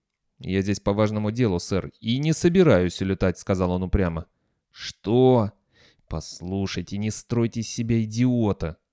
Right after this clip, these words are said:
На мгновение в голосе Джилберта проклюнулась прежняя интонация. "Вы думаете чего-нибудь добиться здесь? Вы думаете, что сумеете выйти из дворца живым, если дождётесь утреннего солнца?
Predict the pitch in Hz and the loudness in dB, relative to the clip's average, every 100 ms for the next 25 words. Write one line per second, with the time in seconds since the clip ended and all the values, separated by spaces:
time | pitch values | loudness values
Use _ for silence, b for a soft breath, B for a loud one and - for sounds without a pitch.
0 | _ 92 92 98 104 117 151 156 92 73 | _ -4 -2 -2 0 2 2 0 -2 -6
1 | - b b b 92 95 131 139 104 95 | -12 b b b -8 0 2 4 2 -2
2 | 92 113 175 123 87 - - 107 104 151 | -2 2 2 2 -2 -6 -6 -4 -2 -2
3 | 175 117 95 - 135 156 135 143 139 143 | 0 0 -2 -2 2 2 2 0 0 0
4 | 143 151 - 76 - _ _ _ _ - | 0 -2 -4 -16 -18 _ _ _ _ -10
5 | 78 95 120 117 98 95 - 110 120 104 | -4 -2 0 0 -2 -4 -2 -2 0 -2
6 | 92 90 87 127 - 170 151 101 - _ | -2 -2 -2 -2 -2 -2 -2 -4 -6 _
7 | _ _ _ - 98 123 120 160 127 101 | _ _ _ -4 2 4 4 4 2 0
8 | 101 - 107 - 135 151 117 98 123 147 | -4 -4 -6 -4 -2 -2 -4 -2 0 0
9 | - 95 104 101 110 117 151 110 101 98 | -2 -8 -4 2 2 2 2 2 2 2
10 | 151 131 b b b 98 117 135 123 110 | 2 0 b b b 2 4 4 2 0
11 | 110 107 143 123 - - 160 143 127 113 | 0 2 0 0 -6 -2 0 2 0 0
12 | 104 - 190 190 - - | -2 0 0 0 -4 -10